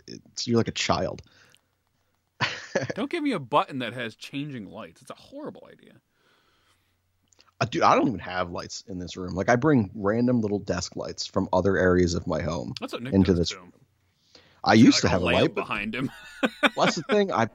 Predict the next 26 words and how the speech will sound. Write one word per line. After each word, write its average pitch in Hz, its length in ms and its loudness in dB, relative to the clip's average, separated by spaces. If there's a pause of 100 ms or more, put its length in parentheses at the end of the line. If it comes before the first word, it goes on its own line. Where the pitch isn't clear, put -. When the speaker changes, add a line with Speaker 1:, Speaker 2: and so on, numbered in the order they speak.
Speaker 1:
I 120 80 -8
got - 220 -8
pissed - 300 -2
off 165 220 4
watching 156 280 2
a 143 40 -2
Flyers 147 420 0
game, 113 340 0
and 110 100 2
I 95 80 4
threw 147 420 0
a 131 40 4
remote, 110 540 2
and 101 100 2
it 85 120 0
bounced 104 340 4
off 123 220 4
something 87 400 0
and 87 140 -2
broke 95 240 2
the - 80 -6
fucking - 360 -8
light 85 200 -2
in - 60 -8
the 85 60 -6
ceiling. - 400 -6